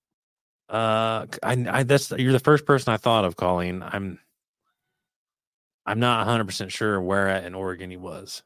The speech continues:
I'm sure he'll listen to this and, and tell me.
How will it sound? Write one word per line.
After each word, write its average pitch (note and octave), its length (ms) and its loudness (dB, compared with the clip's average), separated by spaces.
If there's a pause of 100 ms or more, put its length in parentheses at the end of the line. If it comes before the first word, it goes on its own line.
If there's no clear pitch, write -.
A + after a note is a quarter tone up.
(120)
I'm G#2+ 160 -2
sure A#2+ 220 4
he'll A#2 80 6
listen B2 340 4
to A#2+ 60 0
this B2 300 0
and, F#2 520 -6 (1300)
and F#2 120 -10
tell G#2+ 220 0
me. A#2+ 280 -4